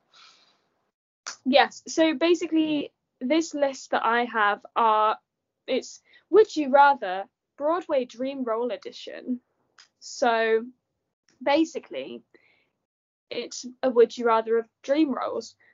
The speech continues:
So the first one on the list is, would you rather play Elphaba or Glinda?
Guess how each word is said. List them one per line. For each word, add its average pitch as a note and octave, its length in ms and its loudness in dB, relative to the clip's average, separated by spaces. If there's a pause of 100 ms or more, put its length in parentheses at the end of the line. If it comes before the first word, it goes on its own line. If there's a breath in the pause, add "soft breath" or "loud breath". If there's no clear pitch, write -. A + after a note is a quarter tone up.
So - 180 -4
the E4 100 0
first F#4+ 340 2
one C#4 120 2
on C4 160 2
the A#3+ 60 4
list A3+ 600 -2 (120)
is, B3+ 140 -8
would E4+ 220 -2
you B3 100 -4
rather B3+ 520 4 (440)
play A#3+ 460 -4 (480)
Elphaba A#3 640 -2 (220)
or A3+ 200 0
Glinda? B3+ 560 -6